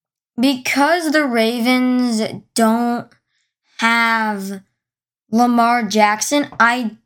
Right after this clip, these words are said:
don't think that they're going to win this. I think that this will end up being the Bengals game. Absolutely.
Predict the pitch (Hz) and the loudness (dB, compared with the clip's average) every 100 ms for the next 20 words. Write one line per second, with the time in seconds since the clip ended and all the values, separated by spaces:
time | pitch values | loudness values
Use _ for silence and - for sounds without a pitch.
0 | _ 233 233 254 - _ - 226 214 202 | _ -2 0 -2 -8 _ -2 0 0 -2
1 | 196 - _ _ _ _ - 220 214 226 | -8 -20 _ _ _ _ 0 0 2 0
2 | 220 220 202 - 220 214 214 208 214 202 | 2 0 -4 -2 0 0 0 -2 -2 -2
3 | 202 196 180 190 185 - - _ _ _ | 0 -2 -4 -10 -12 -14 -16 _ _ _
4 | _ _ _ _ _ - 226 269 269 226 | _ _ _ _ _ -4 0 0 0 -2
5 | 254 254 240 - 233 262 254 - 262 247 | -2 0 -2 0 0 0 -2 -2 0 0
6 | 240 233 226 208 220 220 220 202 202 214 | -2 -2 -2 0 0 2 -2 -2 0 0
7 | 202 190 185 - _ _ - 233 214 - | -2 -6 -8 -10 _ _ 0 0 0 -2
8 | 220 214 214 - 190 190 185 190 | 0 0 -2 -2 -4 -4 -4 -10